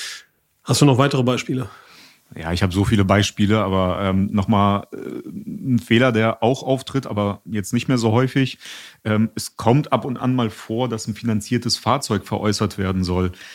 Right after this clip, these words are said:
Speaker 2: Da wundere ich mich natürlich als Jurist, wie das überhaupt zustande kommt, ähm, dass eine Person, die ein Fahrzeug noch nicht vollständig abbezahlt hat, dann mit dem Gedanken spielt oder es tatsächlich versucht, ein Fahrzeug zu verkaufen. Aber es kommt tatsächlich vor.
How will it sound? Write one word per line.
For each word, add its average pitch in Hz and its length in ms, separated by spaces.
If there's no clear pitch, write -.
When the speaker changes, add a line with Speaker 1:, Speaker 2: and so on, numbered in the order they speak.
Speaker 2:
Da 117 340
wundere 123 220
ich 135 200
mich 151 160
natürlich 131 460
als 117 240
Jurist, 117 340
wie 127 80
das 120 140
überhaupt 123 220
zustande 123 420
kommt, 139 520
ähm, 120 300
dass 113 240
eine 117 100
Person, 113 400
die 117 80
ein 113 80
Fahrzeug 117 300
noch 113 100
nicht 113 140
vollständig 113 400
abbezahlt 117 500
hat, 117 140
dann 107 240
mit 113 140
dem 113 80
Gedanken 110 400
spielt 117 340
oder 107 120
es 104 100
tatsächlich 107 320
versucht, 107 460
ein 104 160
Fahrzeug 110 360
zu - 100
verkaufen. 123 400
Aber 110 160
es 107 140
kommt 127 260
tatsächlich 127 460
vor. 120 320